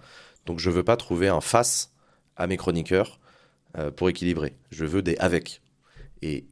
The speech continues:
quand il y a un son de cloche qui est apporté par un chroniqueur, moi je veux qu'il y ait d'autres chroniqueurs qui apportent un autre son de cloche, une autre manière de voir les choses, une autre analyse.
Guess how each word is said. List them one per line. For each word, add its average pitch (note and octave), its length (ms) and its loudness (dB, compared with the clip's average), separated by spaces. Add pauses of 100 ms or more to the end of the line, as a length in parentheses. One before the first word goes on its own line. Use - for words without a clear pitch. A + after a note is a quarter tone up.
quand E2 100 -6
il D#2 60 -2
y - 20 -2
a D#2 80 0
un - 20 0
son - 160 -2
de F#2 60 -6
cloche F#2+ 240 2
qui - 80 2
est - 20 6
apporté E2 320 0
par D#2 140 0
un C#2+ 40 -2
chroniqueur, D2+ 480 0
moi D2+ 120 -2
je D2 100 -4
veux D#2+ 160 -2
qu'il - 160 -8
y - 20 -4
ait D2 40 -10
d'autres G#2+ 160 0
chroniqueurs F2+ 420 -2
qui - 140 -2
apportent F#2 260 -2
un D#2+ 180 -2
autre B2 280 0
son - 100 -8
de E2+ 60 -6
cloche, D#2 260 -4
une F#2+ 160 0
autre C3+ 240 2
manière F2+ 220 0
de E2+ 60 0
voir D#2+ 100 2
les E2 40 0
choses, D2 240 -6
une F2+ 200 -2
autre C3+ 180 2
analyse. E2+ 380 -2